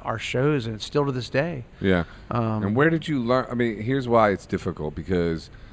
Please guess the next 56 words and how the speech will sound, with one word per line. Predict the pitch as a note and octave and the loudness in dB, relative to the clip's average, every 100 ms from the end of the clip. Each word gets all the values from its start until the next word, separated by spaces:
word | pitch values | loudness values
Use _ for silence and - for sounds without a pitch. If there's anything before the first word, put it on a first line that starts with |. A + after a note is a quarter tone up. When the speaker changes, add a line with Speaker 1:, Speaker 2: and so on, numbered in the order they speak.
| - - | -14 -2
Speaker 2:
a | |
lot | F#2+ A#2+ | 2 2
of | C3 | 2
people | B2 A2 | 0 0
have | G#2 F2 | 0 0
a | |
lot | F2+ F2 | 0 0
of | E2 | -2
demons | D2+ F2 F2+ E2+ D2+ | 0 2 2 2 0
in | E2 | -2
their | D#2+ D#2 | 0 0
way, | D#2+ E2 D#2+ C#2 C2+ - | 0 0 0 -4 -8 -6
where | E2 D#2+ | -2 -2
it's | D2 | -2
Speaker 1:
Mm-hmm. | - | 0
Speaker 2:
like | E2 D#2+ - - | 2 0 -4 -8
their | E2+ | -8
self-esteem, | - F#2+ F2 E2+ - - F#2 F2+ F2+ F2 D#2+ | 0 0 2 -2 -6 -2 0 2 0 0 -2
it, | F2 F2+ F2 | -2 -2 -2
like, | E2+ E2 D#2 _ _ | -2 -2 -4 _ _
to | - G2 | -4 0
have | G#2 F2+ | 0 -2
the | |
confidence | - - F#2+ F2+ F2+ E2 D#2 - | -6 -4 -4 -4 -4 -4 -6 -10
to | F2 | -14
do | D2 E2 D#2+ | -10 -8 -8
that. | D2+ C#2+ C2+ _ - | -10 -12 -14 _ -12
Like, | F2 D#2 - - - _ | -10 -10 -14 -20 -20 _
what | - | -2
do | G#2+ | 0
you | |
think | A2+ G2 - | 0 -2 0
gave | F2+ E2+ D#2+ | 2 2 0
you | D#2+ | -2
that, | D#2 D#2 D2+ C#2+ - - - - | 0 0 0 -2 -4 -16 -20 -4
that | F2+ E2+ D#2 D2 _ _ _ _ _ _ _ _ | 0 2 0 -6 _ _ _ _ _ _ _ _
strength? | - - A2 G2 F#2 E2+ | -10 -4 0 2 2 0
I | |
mean, | E2+ D#2+ | -2 -2
did | D#2 D2 | -4 -10
you, | |
is | C#2+ | -6
that | F2+ F2 | -6 -4
something | - F2+ | -4 -2
you | F2 | 0
learned | E2 E2+ D#2+ | 0 -2 -2
from | - C#2+ | -6 -8
your | A#1+ | -8
parents? | - G2+ G2 F#2 F2+ - | -8 -4 -2 0 -2 -6
How, | F#2+ G2 | -8 -8
how | F#2 G#2 | -2 0
do | |
you | G2+ | 0
trace | - F#2+ F2+ | 0 -2 0
that | E2+ D2 | -4 -2
back? | E2+ D#2+ D#2 | -2 -2 -4